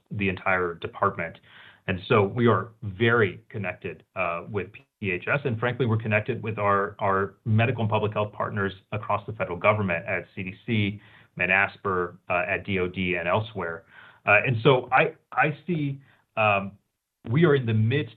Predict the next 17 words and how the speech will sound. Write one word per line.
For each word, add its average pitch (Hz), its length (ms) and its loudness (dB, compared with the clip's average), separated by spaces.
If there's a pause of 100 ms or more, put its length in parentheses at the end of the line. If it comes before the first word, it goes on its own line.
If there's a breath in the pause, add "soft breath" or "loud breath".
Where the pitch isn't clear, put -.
of 113 160 -2
a, 98 340 2 (340)
what 113 140 0
I 98 240 2
think 135 240 -2
is 113 160 -4
a, 92 360 0 (280)
uh, 92 220 2 (280)
assessments 117 640 -2
happening 110 340 -2
across 107 480 -4
the - 60 -10
federal 120 300 -6
government 117 400 -2
in 101 120 -2
every 101 240 0
department 110 600 -2